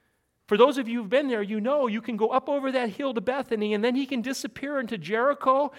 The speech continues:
and up back into Galilee where none of the Judeans would be able to touch him.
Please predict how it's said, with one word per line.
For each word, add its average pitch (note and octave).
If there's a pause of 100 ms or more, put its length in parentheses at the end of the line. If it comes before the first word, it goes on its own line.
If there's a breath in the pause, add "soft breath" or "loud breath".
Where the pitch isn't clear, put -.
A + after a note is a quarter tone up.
(160 loud breath)
and F#3
up C4+
back C4
into B3+
Galilee G#3
where G3
none G#3+
of C#4
the B3
Judeans G3+
would E3+
be F3+
able F3+
to D#3
touch -
him. D3+